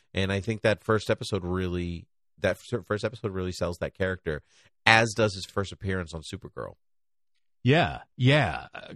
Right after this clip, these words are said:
Speaker 2: Tyler has been nailing this character since he, he stepped into the boots. Um, and that, those, those first appearances on Supergirl, we,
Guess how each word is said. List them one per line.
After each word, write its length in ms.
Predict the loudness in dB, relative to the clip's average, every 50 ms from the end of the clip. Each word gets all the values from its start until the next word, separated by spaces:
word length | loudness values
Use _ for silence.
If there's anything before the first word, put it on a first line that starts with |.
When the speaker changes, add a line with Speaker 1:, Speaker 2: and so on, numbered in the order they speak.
| -16 -14 -14
Speaker 2:
Tyler 720 | -4 -2 0 2 4 4 4 4 4 4 2 0 -2 -8 _ _ _ _ _ -6
has 200 | -2 -2 -2 -2
been 220 | -2 0 0 0 2
nailing 320 | 2 2 0 0 0 -2
this 180 | -2 -4 -6 -6
character 440 | -8 -8 -6 -6 -6 -6 -6 -8 -8
since 340 | -6 -2 -2 -2 -2 -2
he, 240 | -4 -8 -8 -10 -12 -10
he 240 | -8 -8 -8 -8 -10 _ _ _ _ -20
stepped 360 | -8 -6 -6 -6 -4 -4 -4
into 160 | -4 -4 -4
the 60 | -6 -6
boots. 380 | -6 -8 -8 -10 -12 -14 -14 -16 _ -20 -20 -20 -20 -20 _ _ _
Um, 600 | -4 -2 0 0 0 -2 -2 -2 -4 -4 -6 -6 -10 _ _ _ _ -8
and 320 | -6 -6 -4 -6 -8 -8
that, 280 | -8 -8 -8 -8 -8 -6
those, 280 | -6 -6 -4 -6 -8 -8 -4
those 160 | -2 0 0 0
first 220 | 0 -2 -2 -2
appearances 400 | 0 0 2 2 2 2 4 4
on 100 | 4 4
Supergirl, 480 | 2 0 -4 -4 -2 0 2 2 2 4
we, 160 | 2 0